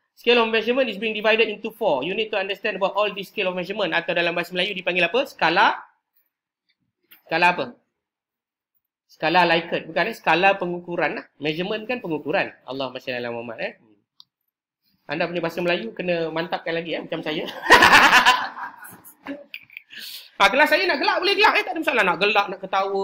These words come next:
nak keluar masuk. Tak payah minta kebenaran. Keluar je, eh. Ha. Jangan keluar ikut tingkap sudah, eh. Ha. Okey, there are four different type of scale of measurement, uh, that usually being used, uh, or defined differently lah by your medical officer or any specialist.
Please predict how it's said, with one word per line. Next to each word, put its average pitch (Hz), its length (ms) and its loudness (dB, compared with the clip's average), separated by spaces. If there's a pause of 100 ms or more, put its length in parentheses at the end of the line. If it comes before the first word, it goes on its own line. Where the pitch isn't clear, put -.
(400)
nak 160 160 -6
keluar 196 240 0
masuk. 196 240 -4
Tak 240 80 0
payah 247 80 4
minta 247 160 0
kebenaran. 247 320 6
Keluar 311 240 4
je, 156 240 -2
eh. 294 160 -6
Ha. 131 160 -14 (240)
Jangan 262 160 4
keluar 294 160 4
ikut 294 80 -2
tingkap 320 320 -2
sudah, 143 160 -4
eh. 294 160 -2
Ha. 123 100 -14 (920)
Okey, 226 240 2
there 247 160 6
are 214 240 6
four 247 240 6
different 208 320 -4
type 202 160 2
of 175 80 -8
scale 196 160 0
of 165 80 -2
measurement, 160 560 -4
uh, 147 160 -4
that 185 160 0
usually 202 400 -6
being 185 320 -8
used, 190 480 -14
uh, 151 400 -2
or 170 160 -2
defined 170 480 -4
differently 165 400 -4
lah 202 240 -6
by 143 160 -4
your 139 240 -4
medical 135 320 -6
officer 143 480 -6
or 131 160 -6
any 135 160 -6
specialist. 185 480 -12